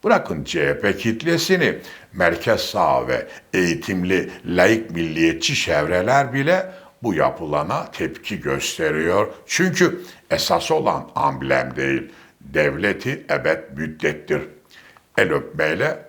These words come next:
bu güzide kurum, söyledim, hedef yapılıp politize edildi. Bu fotoğraf bile devletin ne hale geldiği ya da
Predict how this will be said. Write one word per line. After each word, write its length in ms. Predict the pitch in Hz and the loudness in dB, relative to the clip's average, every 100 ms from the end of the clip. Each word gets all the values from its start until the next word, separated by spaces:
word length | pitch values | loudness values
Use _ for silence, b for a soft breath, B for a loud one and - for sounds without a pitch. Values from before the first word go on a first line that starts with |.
| - | -6
bu 340 | 85 76 - | -2 -2 -6
güzide 560 | - 82 73 87 113 117 | -6 -4 -2 0 2 0
kurum, 420 | 107 107 170 202 B B | 0 0 0 -4 B B
söyledim, 680 | - 92 71 67 - 71 - | 0 2 4 0 -2 -6 -6
hedef 440 | - - - - | -6 -2 -2 -4
yapılıp 640 | 156 - - 151 135 - - | -2 -2 -2 -6 -6 -6 -4
politize 640 | 71 69 - 73 78 67 | -2 -2 -4 -2 0 2
edildi. 580 | 67 73 69 67 67 - B B B B - | 2 2 0 0 -2 -4 B B B B 0
Bu 80 | 156 | 2
fotoğraf 800 | - 78 - 69 69 71 69 - | 6 4 6 4 6 4 2 -2
bile 360 | 92 160 180 B B _ | 2 2 2 B B _
devletin 680 | 92 82 - 82 - 127 - B - | 2 2 2 -2 -2 -4 -6 B -2
ne 100 | 123 | 0
hale 500 | 85 82 71 71 73 | 2 0 2 0 0
geldiği 640 | 69 67 65 64 76 69 | 0 -2 -2 -4 -4 -2
ya 160 | 69 69 | -2 -2
da 180 | 67 | -4